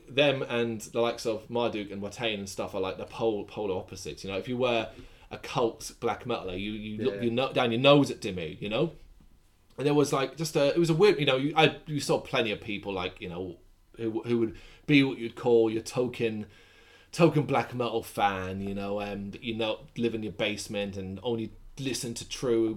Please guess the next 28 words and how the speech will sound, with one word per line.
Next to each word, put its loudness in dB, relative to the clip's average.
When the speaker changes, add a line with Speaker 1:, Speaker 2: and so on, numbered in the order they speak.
Speaker 1:
black -4
metal -4
and -8
everything -2
else -6
is -10
shit 0
and -8
Speaker 2:
Yeah. -4
Speaker 1:
judge -2
your 0
only -4
music -8
and -12
stuff -6
like -4
that. -10
Plenty -2
of -8
that. 2
But -10
yeah, 2
it 6
was 0
busy, 8
it 4
was -2
packed, 2